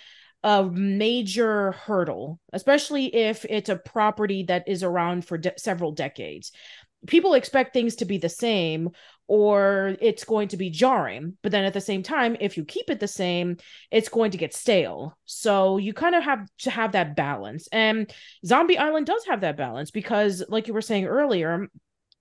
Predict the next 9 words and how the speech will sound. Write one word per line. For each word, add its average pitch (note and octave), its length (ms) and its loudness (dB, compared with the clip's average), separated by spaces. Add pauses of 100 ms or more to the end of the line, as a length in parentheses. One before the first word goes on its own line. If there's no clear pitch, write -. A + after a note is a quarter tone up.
it's G#3 140 0
also G#3+ 320 2
humorous B3+ 760 2
at F3 120 -4
the F#3 60 -8
same G3 240 -4
time F3+ 300 -4
being D#3+ 200 -4
scary. E3 600 -2